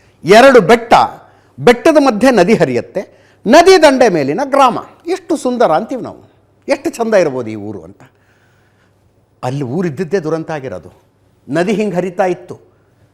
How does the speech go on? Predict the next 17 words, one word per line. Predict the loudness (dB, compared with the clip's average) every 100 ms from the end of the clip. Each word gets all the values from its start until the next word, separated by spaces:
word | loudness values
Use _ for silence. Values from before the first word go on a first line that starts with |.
| _ _ _ _ _ _ _ _ _ _
ಇಡೀ | -6 -2 0 -2
ರಾತ್ರಿ | -4 -2 -2 -2 -6 -6 -6
ಸುರಿತು, | -6 -6 -6 -8
ಸುರಿತು | -10 -10 -10 -8
ಮಳೆ. | -6 -4 -4
ಅಂದರೆ | -6 -12 -8 -6 -6 -12 _
ಎಕ್ಸಾಕ್ಟಾಗಿ | -2 0 0 2 0 0
ಎಷ್ಟು, | 0 -2 -2
ಎಷ್ಟು | -2 0 -2
ಮಿಲಿಮೀಟರ್ | 0 2 0 0 -2
ಅಂತ | -2
ಇನ್ನೂ, | -4 -2
ಇನ್ನೂ | 0 0 0
ನಾ-, | -2
ಸಂಖ್ಯೆ | -2 -4 -2 -4
ಸಿಗ್ತಾ | -4 -4 -2
ಇಲ್ಲ. | -2